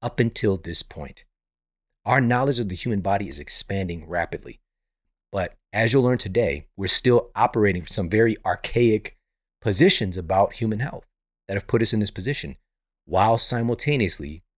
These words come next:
there are these revolutions taking place. And today's special guest knows a thing or twenty about these revolutions.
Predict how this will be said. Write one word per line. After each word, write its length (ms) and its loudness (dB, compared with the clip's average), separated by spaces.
there 220 -4
are 140 0
these 300 -2
revolutions 520 -4
taking 240 -12
place. 420 -4
And 80 -12
today's 380 4
special 300 2
guest 360 -2
knows 340 2
a 100 -2
thing 320 -2
or 60 4
twenty 460 -2
about 360 -2
these 160 -4
revolutions. 640 -8